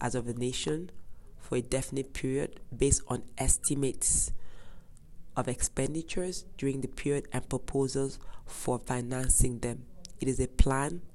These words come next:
for the coordination of resources and expenditure. It's also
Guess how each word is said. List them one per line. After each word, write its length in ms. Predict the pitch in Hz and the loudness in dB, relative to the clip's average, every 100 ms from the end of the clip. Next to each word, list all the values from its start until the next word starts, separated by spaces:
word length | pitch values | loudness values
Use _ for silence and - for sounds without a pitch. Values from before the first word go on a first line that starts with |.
| - - - - - - - | -12 -14 -12 -12 -12 -12 -8
for 240 | - - 127 | -6 0 0
the 120 | 123 | 0
coordination 880 | - - 127 127 127 139 - 165 165 - | -6 -2 0 0 0 2 2 2 -4 -6
of 140 | 113 - - - - - | -6 -6 -12 -14 -10 -8
resources 720 | - 139 - - - - 143 - | 4 8 8 6 6 6 4 0
and 120 | 117 - | -4 -2
expenditure. 600 | - - - 135 127 131 | 2 4 4 0 0 0
It's 120 | 135 - | 0 2
also 520 | 143 151 - 156 | 0 2 0 -2